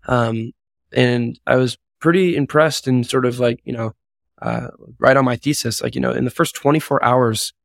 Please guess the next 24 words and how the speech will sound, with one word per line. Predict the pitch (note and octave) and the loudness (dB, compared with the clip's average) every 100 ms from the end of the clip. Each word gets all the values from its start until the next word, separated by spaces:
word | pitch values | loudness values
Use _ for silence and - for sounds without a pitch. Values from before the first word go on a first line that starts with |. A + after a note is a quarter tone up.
| _ _ | _ _
of | - A#2+ A2 - _ _ _ _ | 0 0 0 -12 _ _ _ _
the | B2 | 0
newsletter | B2 C3+ C3+ C3 B2+ | 4 4 4 4 2
being | B2 B2 | 0 0
announced | B2+ C#3 D3 - | 2 4 2 0
slash | - B2 B2 - - | 0 2 2 -4 -6
it | A#2+ | -2
being | B2+ A#2+ | 0 2
out, | A#2+ C#3+ - _ _ _ _ | 2 2 0 _ _ _ _
um, | - A#2 A2 A2+ - _ _ _ - | -2 0 0 -4 -8 _ _ _ -4
I | A#2+ | -2
think | C#3+ D3 | 0 0
we | C#3 | 2
had, | C3+ B2+ | 2 2
like, | B2 A#2+ _ _ _ _ _ - | 0 -4 _ _ _ _ _ 0
three | D3 | 2
hundred | C#3+ C#3 C3+ | 4 0 -2
subscribers | C3 - B2+ C3 C3 B2 | -6 0 2 4 2 0
and | A#2 | -4
a | |
seventy | - C3 C3+ | 2 2 2
percent | B2+ A#2+ B2 | -2 -2 0
open | A#2 A#2+ A#2 | 0 -2 -4
rate | A2+ | -4